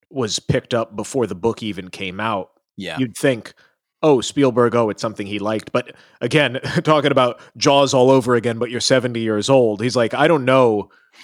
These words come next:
Speaker 1: Klein said, "I don't know if Spielberg would do it again." Like we said, it's like, it's the third hardest film he's ever made. It was the hardest film since Saving Private Ryan. It took all this work
Speaker 2: Well,
Speaker 1: to get, it took
Speaker 2: I, I
Speaker 1: years
Speaker 2: think
Speaker 1: and
Speaker 2: it's a
Speaker 1: years to
Speaker 2: really
Speaker 1: get
Speaker 2: interesting one. Okay, f-, Spielberg likes to talk about the relationship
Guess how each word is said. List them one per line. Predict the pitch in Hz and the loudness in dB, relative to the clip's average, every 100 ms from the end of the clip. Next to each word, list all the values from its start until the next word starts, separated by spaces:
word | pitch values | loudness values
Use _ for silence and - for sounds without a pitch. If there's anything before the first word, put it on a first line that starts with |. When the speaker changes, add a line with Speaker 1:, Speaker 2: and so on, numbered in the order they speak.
| - | -20
Speaker 1:
Klein | - 135 131 | -2 0 2
said, | 113 123 | 0 2
"I | |
don't | 165 | 4
know | 156 | 4
if | 147 | 2
Spielberg | - 143 131 120 | 2 0 2 2
would | 107 107 | 0 0
do | 131 | -2
it | 117 | 0
again." | 131 | 0
Like | 120 131 | 2 -2
we | 120 | -2
said, | 127 110 | -2 -2
it's | 104 | -4
like, | 117 107 | -6 -6
it's | 120 - | -8 -8
the | 120 | -4
third | - 135 123 | 2 2 4
hardest | 127 117 - | 4 2 -2
film | - 127 | -4 -4
he's | 117 110 | -2 -2
ever | 110 104 | -2 -2
made. | 120 117 117 | 2 2 0
It | |
was | 107 | -4
the | 107 | 0
hardest | 117 113 - | 0 0 -4
film | 123 113 | -4 -4
since | - 113 | -8 -6
Saving | - 117 107 | -4 -2 -4
Private | - 110 104 90 | -2 0 0 -2
Ryan. | 120 120 113 110 104 _ _ _ _ | 0 0 0 -4 -10 _ _ _ _
It | 123 | -8
took | - 135 | -2 0
all | 127 | 2
this | 117 113 | 2 -2
work | 117 131 | 2 4
Speaker 2:
Well, | 165 | 4
Speaker 1:
to | 151 | -2
get, | 107 131 131 - | -4 -2 -2 -6
it | 147 | -4
took | 151 120 | -4 -2
Speaker 2:
I, | - | 0
I | |
Speaker 1:
years | - 156 131 | 4 4 2
Speaker 2:
think | 220 196 | -2 -6
Speaker 1:
and | 117 | -4
Speaker 2:
it's | 113 | -4
a | |
Speaker 1:
years | |
to | 143 | -2
Speaker 2:
really | 151 139 | -4 -2
Speaker 1:
get | 127 | -4
Speaker 2:
interesting | 127 127 - 113 104 | -6 -10 -10 -10 -10
one. | 95 90 92 - _ _ _ _ - | -10 -12 -14 -18 _ _ _ _ -10
Okay, | 123 113 87 | -10 -8 -12
f-, | - | -16
Spielberg | - - - 123 113 110 | -20 -20 -10 -8 -6 -8
likes | 107 101 - | -8 -10 -16
to | 95 | -16
talk | 104 98 101 | -12 -12 -12
about | 95 92 87 _ _ | -12 -12 -14 _ _
the | 104 98 | -20 -18
relationship | 92 95 - 98 - 90 | -14 -14 -14 -16 -14 -16